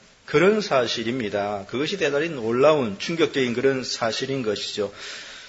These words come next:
그들은 영적인 것에 대해서는 대단히 무감각한데요. 그러나 세속적인 것, 세상적인 것에 대해서는 대단히 크게, 어, 갈급함을 느끼며, 어, 살아갑니다. 사람들은 더 많은 것을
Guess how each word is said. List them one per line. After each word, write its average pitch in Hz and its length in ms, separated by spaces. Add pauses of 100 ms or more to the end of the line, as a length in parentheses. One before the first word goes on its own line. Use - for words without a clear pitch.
그들은 208 320
영적인 233 440
것에 220 220
대해서는 202 400
대단히 160 280
무감각한데요. 120 1120
그러나 135 420
세속적인 196 640
것, 110 180
세상적인 202 600
것에 214 240
대해서는 190 520 (600)
대단히 185 420
크게, 175 520 (300)
어, 113 320 (180)
갈급함을 117 640
느끼며, 104 600 (360)
어, 101 180
살아갑니다. 95 800
사람들은 127 520
더 127 160
많은 143 300
것을 143 600